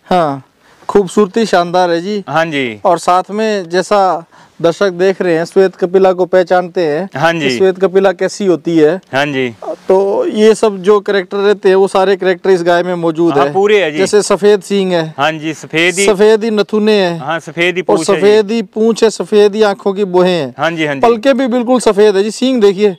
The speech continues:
Speaker 2: हाँ जी।
Speaker 1: क्या गजब क्वालिटी के हैं।
Speaker 2: हाँ जी, हाँ जी।
Speaker 1: बिल्कुल सफेद।
Speaker 2: हाँ जी।
Speaker 1: ठीक है, ये सफेदी जो रहती है
Speaker 2: हाँ जी।
Speaker 1: वो शरीर के हर रंग में आती है। जैसे, अ, पैर भी देख पा रहे हैं लाल लाल रंग के दिखाई दे रहे हैं क्योंकि ये तो खून है।
Speaker 2: हाँ जी, हाँ जी।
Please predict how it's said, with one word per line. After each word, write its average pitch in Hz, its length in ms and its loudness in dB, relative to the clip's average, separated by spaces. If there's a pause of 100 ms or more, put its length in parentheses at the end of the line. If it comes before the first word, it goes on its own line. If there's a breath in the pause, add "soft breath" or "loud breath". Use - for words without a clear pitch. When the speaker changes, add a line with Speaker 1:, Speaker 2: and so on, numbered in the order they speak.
Speaker 2:
हाँ 139 200 -2
जी। 143 200 -8
Speaker 1:
क्या 226 180 2
गजब 190 320 -2
क्वालिटी 180 400 0
के 175 140 -2
हैं। 170 120 -2
Speaker 2:
हाँ 160 120 -2
जी, 160 180 -6
हाँ 143 120 -4
जी। 127 140 -8
Speaker 1:
बिल्कुल 208 300 2
सफेद। 170 480 -4 (140)
Speaker 2:
हाँ 139 120 -2
जी। 120 380 -8 (360)
Speaker 1:
ठीक 180 240 2
है, 165 60 4
ये 214 260 4
सफेदी 226 460 0
जो 247 160 0
रहती 220 320 0
है 180 180 2 (200)
Speaker 2:
हाँ 139 100 -2
जी। 139 180 -4
Speaker 1:
वो 214 80 4
शरीर 220 300 -2
के 220 120 2
हर 202 140 0
रंग 208 160 -2
में 202 140 -4
आती 165 300 -2
है। 160 80 0
जैसे, 185 320 2
अ, - 920 -4 (140)
पैर 220 300 4
भी 220 120 -8
देख 202 280 0
पा 190 100 2
रहे 180 140 -2
हैं 165 180 -4
लाल 202 340 4
लाल 220 180 2
रंग 208 180 -6
के 208 80 -2
दिखाई 175 280 -6
दे 160 120 -4
रहे 165 120 -4
हैं 202 60 -6
क्योंकि 220 180 -4
ये 240 80 2
तो 247 120 2
खून 262 340 0
है। 131 200 -2
Speaker 2:
हाँ 151 200 0
जी, 156 180 -6
हाँ 131 100 -6
जी। 104 180 -12